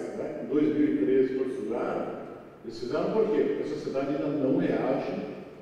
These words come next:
não cuida disso corretamente, né? A partir do momento em que nós conseguimos ter uma sociedade que reage com força, né, com critério desses valores de proteção da vida humana, acho que nós vamos conseguir não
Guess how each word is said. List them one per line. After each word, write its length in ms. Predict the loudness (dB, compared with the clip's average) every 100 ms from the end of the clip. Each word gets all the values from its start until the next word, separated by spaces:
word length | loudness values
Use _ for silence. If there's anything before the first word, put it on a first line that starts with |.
| -20 -20 -6
não 160 | 0 2
cuida 400 | 2 2 2 0
disso 640 | 0 -2 -4 -6 -8 -10 -10 -16 -18 -20 -20 -16
corretamente, 600 | -12 -8 -8 -8 -10 -12 -16 -18 -18
né? 80 | -18 -18 -20 -20 -20 -20
A 40 |
partir 180 | -12 -6
do 100 | -2
momento 300 | 0 0 0
em 140 | 0
que 80 | -2
nós 280 | -2 -2 -2
conseguimos 840 | -4 -6 -6 -8 -6 -2 0 0
ter 120 | 2 2
uma 140 | 2
sociedade 640 | 0 -2 -4 -2 0 -2 -4 -6 -10 -14 -16 -12
que 80 | -6
reage 560 | 2 4 6 6 6 2
com 180 | 0
força, 460 | 4 6 8 8 6 2 0 -4
né, 380 | -6 -6 -8 -10 -14 -12
com 100 | -10
critério 920 | -8 -8 -6 -2 2 4 4 2 -2 -6 -8
desses 240 | -8 -6
valores 420 | -2 0 2 4
de 60 | 2
proteção 580 | 0 0 -2 -2 -2 -2
da 80 | -2
vida 180 | -2
humana, 540 | -2 -2 -2 -2 -4 -8 -10 -12 -14 -18 -20 -20 -16
acho 120 | -14
que 40 | -8
nós 80 | -4
vamos 180 | -2 -2
conseguir 380 | -4 -4 -4 0
não 440 | 2 2 -2 -6